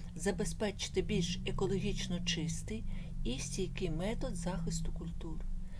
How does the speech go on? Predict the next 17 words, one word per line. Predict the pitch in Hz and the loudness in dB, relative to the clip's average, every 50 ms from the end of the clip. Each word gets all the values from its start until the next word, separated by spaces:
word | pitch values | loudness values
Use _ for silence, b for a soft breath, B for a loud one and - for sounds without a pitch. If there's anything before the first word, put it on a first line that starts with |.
| B B B B B | B B B B B
Деякі | B 165 156 208 220 220 202 175 151 - - 156 147 156 - - - | B 0 2 2 4 4 4 2 2 0 0 -2 -2 -4 -4 -4 -2
біопрепарати | 165 208 202 180 165 - 185 180 175 - 190 185 214 247 277 277 - 233 196 | 2 2 2 2 2 0 0 -2 0 0 0 0 0 0 -2 -2 -2 -4 -4
також | - 190 - - 214 196 165 | -2 -4 -2 -2 -2 -2 0
здатні | 165 - - 180 170 165 165 165 - 190 208 226 233 B B B B B B | -2 -2 0 0 0 0 0 0 -2 -2 -2 -2 -2 B B B B B B
підвищити | - 202 170 180 190 240 233 - - 233 214 - 214 196 196 | -4 -2 -2 0 0 0 0 0 0 -2 0 0 0 2 2
родючість | 226 247 208 220 214 185 160 - - 160 151 - 175 | 2 0 0 0 0 0 0 0 -2 -2 -2 -2 -2
ґрунту, | 165 160 165 156 143 143 - - 139 135 - - B B B B B B | -2 -2 -2 -2 -4 -4 -4 -4 -4 -2 -2 -4 B B B B B B
що | - - - 208 | -2 0 0 2
благотворно | 175 170 180 175 175 185 - 190 185 190 185 175 165 165 | 2 2 0 0 0 -2 -2 -2 -2 0 0 0 -2 -4
впливає | - - - 180 175 202 226 254 247 196 | -2 -2 -2 -2 0 0 -2 -2 0 0
на | 175 175 170 | 0 0 0
ріст | 165 185 208 240 247 - - - - | -2 -2 -4 -6 -6 -6 -8 -8 -4
і | - 170 | -4 -2
розвиток | 160 180 190 196 - 208 180 - - 151 - | -2 -2 -2 -2 -4 -4 -4 -4 -6 -6 -6
рослин, | - - - - - 202 208 226 | -6 -6 -6 -6 -6 -6 -6 -6
що | - - - - 196 | -6 -6 -4 -4 -4
вирощуються. | 190 190 165 156 160 160 165 - - - - 175 170 - - - - | -4 -2 -2 -4 -4 -4 -4 -6 -8 -6 -6 -4 -4 -4 -4 -6 -8